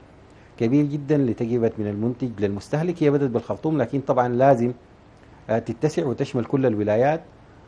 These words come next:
آه، برنامج سلعتي وتطوير الجمعيات التعاونية دي كلها برامج حتكون،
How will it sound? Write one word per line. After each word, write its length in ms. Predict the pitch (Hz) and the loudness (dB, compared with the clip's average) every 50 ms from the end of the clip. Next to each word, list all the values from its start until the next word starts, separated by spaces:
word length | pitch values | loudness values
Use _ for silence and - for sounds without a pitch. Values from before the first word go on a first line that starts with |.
| - - - | -8 -2 0
آه، 80 | 113 | 0
برنامج 460 | 110 113 113 117 127 139 139 139 131 | 2 2 2 4 6 6 6 4 4
سلعتي 640 | 120 - - 143 135 135 123 127 127 - 143 139 139 | 0 -2 -2 2 4 4 4 2 2 0 0 0 0
وتطوير 560 | 135 127 117 110 - 151 143 - 131 151 160 | 2 2 2 0 0 -2 -4 -2 -2 -2 -2
الجمعيات 400 | 156 131 117 127 123 135 156 151 | -2 -2 -4 -4 -4 -4 -6 -6
التعاونية 460 | 170 139 - 117 120 135 151 170 180 170 | -6 -2 -2 0 0 0 0 -2 -2 -2
دي 100 | 160 160 | -2 -2
كلها 260 | - 165 151 147 135 | -2 0 2 2 2
برامج 360 | 120 123 131 135 135 135 131 | 4 4 2 2 0 -2 -4
حتكون، 420 | - 127 117 - - 127 135 135 | -4 -8 -6 -4 -2 0 0 -2